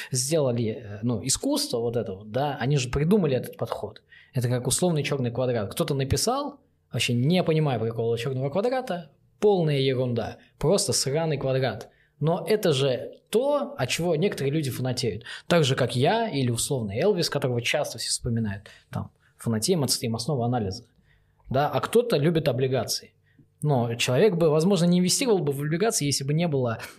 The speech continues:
а, восьмидесятых и, а, там, покера лжецов, этих книг всех, да, и про Соломон Бразерс и так далее. Поэтому, как бы, всё то, что мы сегодня используем,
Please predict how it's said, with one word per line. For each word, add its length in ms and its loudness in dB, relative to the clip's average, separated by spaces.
а, 160 2
восьмидесятых 960 0
и, 420 -4
а, 100 -4
там, 180 0
покера 340 2
лжецов, 720 2
этих 260 -2
книг 260 -4
всех, 260 -6
да, 600 -4
и 200 -4
про 140 -4
Соломон 400 0
Бразерс 380 0
и 40 -8
так 140 -2
далее. 340 -4
Поэтому, 380 2
как 180 2
бы, 300 0
всё 160 2
то, 100 2
что 140 0
мы 80 4
сегодня 240 2
используем, 680 2